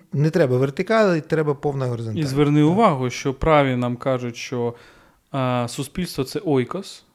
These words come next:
Speaker 2: тобто велика родина насправді, і там є фюрер, там є батько нації і так далі. Подивись на сучасний Китай. Оця конфуціанська система,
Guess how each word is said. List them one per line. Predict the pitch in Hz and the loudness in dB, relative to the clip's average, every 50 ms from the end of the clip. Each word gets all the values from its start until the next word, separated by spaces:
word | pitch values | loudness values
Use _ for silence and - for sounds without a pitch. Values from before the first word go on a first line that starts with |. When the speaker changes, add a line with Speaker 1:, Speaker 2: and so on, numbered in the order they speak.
| _ _ | _ _
Speaker 2:
тобто | - - 127 - - 135 | -14 -14 -14 -8 -8 -6
велика | 120 135 143 170 214 208 - 165 | -2 0 0 0 0 -2 -2 -2
родина | 135 127 123 127 131 131 123 120 120 120 | -2 -2 -2 -2 -2 -2 -2 -4 -4 -6
насправді, | 127 139 - - - 165 170 175 175 175 180 - | -6 -8 -10 -12 -14 -14 -12 -12 -12 -14 -14 -12
і | 185 156 | -12 -12
там | 143 - 160 165 165 151 | -4 -2 0 0 0 -2
є | 131 127 123 120 | -4 -4 -6 -8
фюрер, | - - - 220 233 233 214 202 190 180 165 160 | -10 -10 -6 -4 -2 0 0 2 2 0 0 -2
там | - 143 127 127 | -4 -6 -6 -4
є | 127 127 | -6 -6
батько | 127 127 131 123 120 - - 123 120 | -4 -4 -4 -4 -4 -8 -10 -8 -6
нації | 127 156 185 190 185 185 180 - - 147 131 | -4 -4 -2 -2 -2 -4 -4 -6 -8 -8 -8
і | 127 | -8
так | - 135 123 | -8 -10 -10
далі. | 123 127 117 120 - - - - _ - | -8 -8 -10 -10 -12 -18 -20 -20 _ -10
Подивись | - 143 170 190 208 196 | -4 -2 0 0 0 0
на | 190 170 | -4 -6
сучасний | - - 151 - 147 143 143 - 170 156 | -6 -6 -8 -6 -6 -6 -4 -6 -8 -8
Китай. | - 220 208 208 294 269 233 151 139 - _ _ _ _ _ _ _ _ - 156 | -8 -10 -10 -8 -8 -8 -8 -8 -12 -14 _ _ _ _ _ _ _ _ -10 -10
Оця | 143 - 147 139 | -4 -2 -2 -2
конфуціанська | - 165 151 - - 156 - - 170 143 131 123 - - - 127 | 0 -2 -4 -2 -4 -8 -4 -2 0 0 0 -2 -4 -8 -12 -10
система, | - 139 127 - - 240 277 311 294 220 147 135 | -10 -10 -12 -10 -8 -8 -6 -4 -4 -6 -6 -8